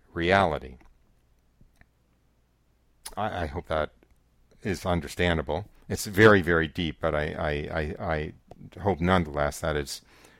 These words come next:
uh, intelligible and that I did not, um, garble it too badly. And then, um, Maritain goes on to also explain that the, um, the, the, the purity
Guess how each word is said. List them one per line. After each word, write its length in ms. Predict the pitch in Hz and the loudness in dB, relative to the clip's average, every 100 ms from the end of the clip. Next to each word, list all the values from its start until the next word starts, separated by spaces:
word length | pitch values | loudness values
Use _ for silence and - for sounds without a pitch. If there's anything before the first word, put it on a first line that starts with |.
| _ - | _ -10
uh, 60 | |
intelligible 840 | 85 87 85 92 85 76 71 78 | -6 -4 -2 0 0 0 -4 -4
and 100 | 76 | -4
that 100 | 76 | -2
I 120 | 76 73 | -2 -2
did 160 | 76 | -4
not, 360 | 76 73 73 71 | -2 -2 -2 -4
um, 380 | 85 71 69 67 - _ _ _ | -6 -6 -6 -10 -14 _ _ _
garble 340 | - 90 78 73 | 4 6 6 -2
it 140 | 67 | -6
too 120 | - | -10
badly. 460 | 67 67 65 67 95 - - - - _ _ - _ _ - - - - | -4 -2 -2 -4 -8 -10 -20 -20 -20 _ _ -20 _ _ -20 -18 -10 6
And 180 | 110 101 | 8 10
then, 460 | 113 131 135 131 | 10 10 8 4
um, 360 | 120 104 95 107 | 6 6 6 6
Maritain 560 | 101 101 110 110 101 92 | 6 8 6 6 4 6
goes 220 | 92 85 | 4 4
on 260 | 85 87 | 4 4
to 100 | 87 | 4
also 380 | 85 87 104 - | 2 4 2 2
explain 680 | 82 - - 73 73 73 80 _ - - - - - | -2 -4 -4 -4 -2 -4 -6 _ -20 -20 -20 -20 -12
that 560 | 98 92 85 82 82 - _ _ _ _ _ _ _ _ - | 2 6 8 6 2 -4 _ _ _ _ _ _ _ _ -6
the, 600 | 104 92 85 82 82 - | 0 2 2 0 -2 -2
um, 560 | 90 82 80 78 76 - _ _ _ _ _ _ - | 2 2 2 -2 -4 -8 _ _ _ _ _ _ -18
the, 400 | - 101 85 82 | -4 -2 0 -2
the, 360 | 87 85 80 87 | -2 -2 -2 -4
the 160 | 92 | -6
purity 720 | - - 151 180 131 80 71 | -6 -2 4 6 6 2 -4